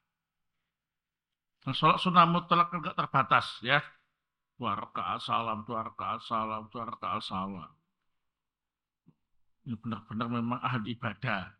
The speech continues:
ya. Kalau cuma sholat rawatib saja, ya. <laughs> Biasa, ya kan. Tapi ini ditambah dengan sholat sunnah mutlak, sehari semalam itu bisa sampai seribu rakaat.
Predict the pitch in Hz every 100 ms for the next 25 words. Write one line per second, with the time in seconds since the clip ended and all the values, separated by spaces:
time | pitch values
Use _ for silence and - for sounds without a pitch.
0 | _ - 123 113 _ _ _ _ _ _
1 | - 95 - 117 123 - - 113 117 131
2 | - 117 117 120 127 117 123 110 101 117
3 | 110 110 92 78 - 104 123 95 _ _
4 | _ _ _ - 123 - 123 92 - 113
5 | 107 101 107 107 139 165 175 165 160 -
6 | _ _ _ - - 123 101 110 110 117
7 | 127 123 123 127 135 - 123 120 123 131
8 | - 151 175 - - - _ _ _ _
9 | _ _ - 147 147 147 147 151 151 139
10 | 139 135 135 143 139 - - 143 123 113
11 | 107 120 104 151 156 143 - 143 127 113
12 | 127 127 113